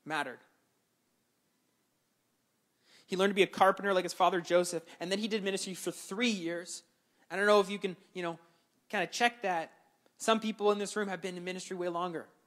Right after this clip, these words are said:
That's not like a, "Yay, like, you're better." Like, it's, <laughs> it's,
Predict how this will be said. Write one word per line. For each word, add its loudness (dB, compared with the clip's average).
That's -10
not -6
like -4
a, 0
"Yay, -8
like, -14
you're -10
better." -12
Like, -14
it's, -12
<laughs> -2
it's, -6